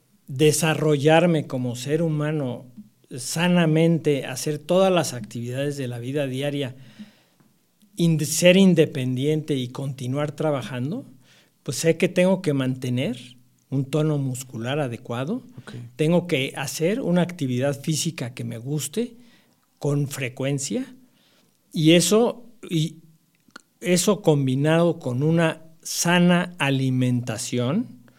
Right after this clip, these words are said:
Speaker 1: que incluya proteínas, etcétera, pueden a-, ader-, eh, pueden, eh, a-, juntarse con comple-, complejos, eh, alimenticios, etcétera.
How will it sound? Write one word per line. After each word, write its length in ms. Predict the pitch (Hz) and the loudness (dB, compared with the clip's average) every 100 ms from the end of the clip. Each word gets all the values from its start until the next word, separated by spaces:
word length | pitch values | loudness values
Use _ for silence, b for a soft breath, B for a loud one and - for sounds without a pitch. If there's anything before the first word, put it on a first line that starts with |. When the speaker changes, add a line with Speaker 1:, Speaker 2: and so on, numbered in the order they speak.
| b b b b b b _ | b b b b b b _
Speaker 1:
que 120 | - | 0
incluya 540 | 135 143 139 151 160 160 | 2 2 4 6 6 6
proteínas, 840 | 143 123 113 127 156 160 156 127 | 0 -2 -2 2 4 4 2 0
etcétera, 600 | 98 - 156 156 170 160 - | -8 -4 -4 -2 -2 -2 0
pueden 540 | 160 165 180 165 - - - _ _ _ _ _ _ _ - | 4 6 6 4 0 -14 -20 _ _ _ _ _ _ _ -8
a-, 240 | 135 117 | -6 -4
ader-, 420 | 156 139 143 156 - | -4 0 2 2 0
eh, 160 | 127 123 - - _ | -4 -4 -8 -20 _
pueden, 600 | 151 165 180 180 - - - _ _ _ _ | 0 4 4 2 -2 -12 -20 _ _ _ _
eh, 380 | 143 131 123 127 | -6 -2 -2 -4
a-, 200 | 131 131 | -6 -6
juntarse 920 | 123 - 147 135 135 151 143 - 160 | -8 -4 0 0 2 0 0 -2 -4
con 420 | - 131 127 120 120 B B _ | -4 -6 -4 -4 -8 B B _
comple-, 640 | - 139 139 151 151 156 156 | -2 -2 0 2 4 4 2
complejos, 1120 | - 143 147 151 156 156 160 127 - - - - | -2 0 2 4 4 4 0 -2 -8 -12 -18 -12
eh, 560 | 135 123 120 117 113 - - | -6 -2 -2 -2 -4 -8 -12
alimenticios, 960 | 143 123 127 123 120 139 147 147 123 | -6 -2 0 -2 -2 -2 -2 -4 -6
etcétera. 480 | 113 120 139 131 160 | -8 -8 -8 -4 -6